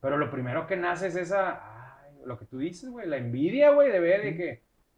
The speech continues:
Speaker 1: ¿por qué él se está disfrutando esa vida y yo no?
Speaker 2: Y ahorita que dices el, el, el, el punto del quedar bien, creo que va más por ahí, lo que yo llamaba ahorita colaboración, va más por allá, porque creo que la colaboración al final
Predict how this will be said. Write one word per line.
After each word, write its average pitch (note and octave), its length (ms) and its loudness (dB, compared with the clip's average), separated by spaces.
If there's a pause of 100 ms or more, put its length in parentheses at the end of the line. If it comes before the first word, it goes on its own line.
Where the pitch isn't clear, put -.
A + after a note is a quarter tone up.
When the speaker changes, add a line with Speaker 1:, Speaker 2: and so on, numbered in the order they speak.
Speaker 1:
¿por A#2 200 -6
qué C#3 120 -4
él E3 160 2
se F#3+ 100 -6
está E3+ 180 -2
disfrutando F3 640 0
esa F3+ 140 0
vida E3+ 180 6
y E3+ 100 2
yo C3 140 -4
no? G2 240 -8 (880)
Speaker 2:
Y D3 100 -4
ahorita D3+ 260 -2
que F#3 120 4
dices F3 560 2
el, D3+ 360 4
el, C3+ 480 -2
el, C3 440 -2
el C3 140 -4
punto C#3+ 320 0
del E3 180 2
quedar D3 360 4
bien, D3+ 360 0 (720)
creo D3 180 6
que F#3+ 100 4
va F3 160 8
más F3 260 2
por F#3+ 200 4
ahí, E3 460 4
lo D#3 200 2
que C#3+ 120 0
yo D3 80 4
llamaba F3 300 6
ahorita F#3 360 4
colaboración, D#3+ 720 2
va D#3 80 2
más D#3+ 200 -4
por F3 200 -2
allá, C#3 320 0 (420)
porque C3+ 260 -6
creo E3 200 4
que G#3+ 100 4
la G3+ 160 2
colaboración D3 600 4
al F#3 100 -2
final E3 520 0